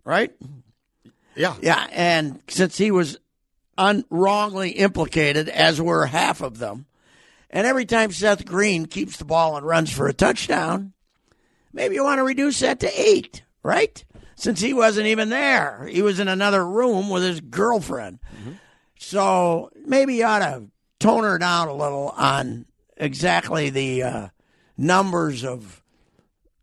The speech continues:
Speaker 1: uh, alleged criminals we had, and, and which was zero, by the way. Nobody was ever charged.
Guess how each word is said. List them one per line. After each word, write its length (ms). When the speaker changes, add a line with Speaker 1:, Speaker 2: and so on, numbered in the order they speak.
Speaker 1:
uh, 560
alleged 560
criminals 600
we 160
had, 280
and, 160
and 400
which 200
was 220
zero, 500
by 220
the 100
way. 320
Nobody 360
was 160
ever 180
charged. 480